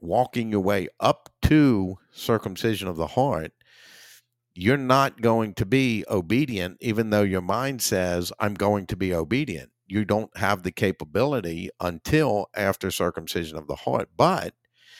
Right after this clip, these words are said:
you must be steadfast in the mindset and the idea that I'm not going to do these things,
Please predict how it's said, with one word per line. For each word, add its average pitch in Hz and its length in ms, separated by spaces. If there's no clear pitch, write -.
you 101 160
must 135 480
be 113 200
steadfast 98 920
in 101 180
the 92 80
mindset 101 680
and 98 180
the 98 100
idea 92 560
that 92 220
I'm 95 120
not 92 240
going 92 260
to - 100
do 147 200
these 123 260
things, 82 460